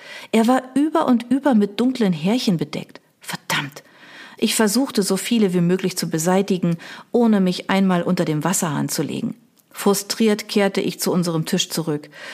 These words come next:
Die geistreiche Erwiderung bezüglich seines Blicks in meinen Ausschnitt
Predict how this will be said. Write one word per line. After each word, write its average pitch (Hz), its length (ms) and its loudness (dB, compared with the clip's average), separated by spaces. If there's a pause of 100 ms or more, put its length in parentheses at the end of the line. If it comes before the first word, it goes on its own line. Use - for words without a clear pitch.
(160)
Die 233 100 -2
geistreiche 214 640 0
Erwiderung 196 540 2
bezüglich 196 460 -2
seines 175 320 0
Blicks 233 340 -2
in 175 60 0
meinen 156 240 0
Ausschnitt 196 520 0